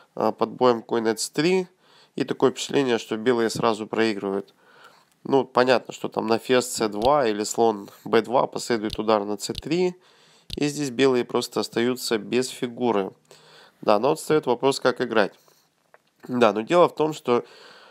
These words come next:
черные все-таки отстают в развитии. Черные преимущественно играли пешками.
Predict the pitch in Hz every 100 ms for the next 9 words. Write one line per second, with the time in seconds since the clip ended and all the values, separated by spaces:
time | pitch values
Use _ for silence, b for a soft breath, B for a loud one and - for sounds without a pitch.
0 | B - - 160 139 110 - 147 143 120
1 | - 110 107 - 104 - 139 135 117 113
2 | 104 110 101 90 87 - 151 143 120 -
3 | 117 123 135 - 113 117 110 123 113 -
4 | 113 - - -